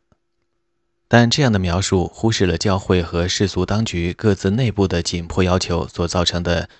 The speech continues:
官员政治思维的逐渐演变。尤其值得一提的是，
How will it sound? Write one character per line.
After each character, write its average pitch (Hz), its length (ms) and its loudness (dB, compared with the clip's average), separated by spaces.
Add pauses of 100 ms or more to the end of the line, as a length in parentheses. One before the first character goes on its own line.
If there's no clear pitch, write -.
(120)
官 101 180 4
员 87 180 2
政 95 140 0
治 87 120 -4
思 - 220 -2
维 92 160 2
的 82 160 0
逐 87 220 -6
渐 90 240 0
演 80 160 -8
变。 90 240 -2 (1500)
尤 107 140 6
其 107 180 2
值 101 160 2
得 98 60 2
一 101 100 4
提 95 160 -2
的 92 120 0
是， 90 340 -2